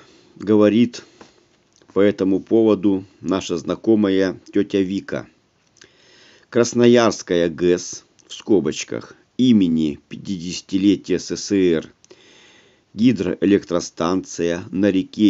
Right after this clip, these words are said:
Енисей вблизи города Дивногорска. Входит в Енисейский каскад гэс – составляя его третью ступень.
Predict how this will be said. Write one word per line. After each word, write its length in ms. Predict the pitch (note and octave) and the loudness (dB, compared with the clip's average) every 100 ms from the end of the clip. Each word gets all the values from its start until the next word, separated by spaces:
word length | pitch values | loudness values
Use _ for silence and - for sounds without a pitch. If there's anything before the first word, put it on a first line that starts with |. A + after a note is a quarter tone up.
| F2 | 2
Енисей 760 | D#2+ D#2+ D2 - F#2+ G#2+ A2 A2 | 0 -4 -6 -6 2 4 2 -2
вблизи 840 | - E2+ E2+ G2 D#2+ D#2 G#2+ B2 A2 | -14 -8 -2 -2 -4 -2 -2 -2 -4
города 500 | D2+ G2+ A2 E2+ F#2+ | -2 0 0 -2 -4
Дивногорска. 1080 | E2 F#2 F#2 F2+ D2+ E2 C#2+ - - G#1+ - - _ _ _ | -4 -4 -2 -4 -4 -4 -4 -10 -12 -12 -14 -20 _ _ _
Входит 640 | _ - A2+ C#3 A2 G#2+ - | _ -6 0 0 0 -2 -6
в 80 | - | -8
Енисейский 840 | F#2+ G2 F#2+ - A#2 A#2 - G#2+ | -4 -2 -4 0 2 2 0 -8
каскад 760 | - F2 E2+ - F2+ F#2+ - - | -8 -8 -8 -8 -4 -4 -6 -14
гэс – 640 | D#2+ C#2+ F#2+ E2+ - - - _ _ _ _ _ | -12 0 2 2 -2 -16 -20 _ _ _ _ _
составляя 640 | - E2 D#2+ F2 E2+ E2+ E2 | -12 -10 -6 -4 -2 0 0
его 300 | D#2+ D#2+ E2 | 0 -2 -4
третью 500 | - G2 A#2+ - G#2 | 0 2 2 0 -6
ступень. 840 | - G2 F#2 - F2 D#2 C2+ C2 | -4 -6 -6 -4 0 0 -2 -10